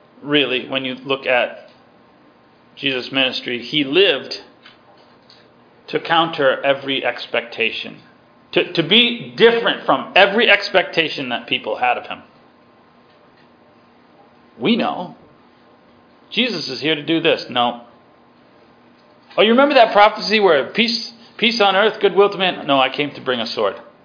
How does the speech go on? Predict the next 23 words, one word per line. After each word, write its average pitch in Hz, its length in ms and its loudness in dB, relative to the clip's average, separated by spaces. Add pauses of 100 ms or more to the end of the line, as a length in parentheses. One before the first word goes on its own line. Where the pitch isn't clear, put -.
(140)
What? 254 300 2
Wait, - 320 2
that, 185 140 0 (300)
that 196 160 0
doesn't 151 260 0
fit - 160 -4
my 147 160 -2
expectation. 143 840 -4
<laughs> - 40 -20 (240)
Like, 226 360 2
everything 320 800 2
people 247 380 2
had, 208 380 4 (140)
this 214 240 6
idea 202 380 4
of 160 60 -4
what 170 180 2
Jesus 180 240 -2
was 160 100 -8
gonna 160 140 -6
be, 139 100 -4
said, 117 240 -6
"Nope, 226 280 -4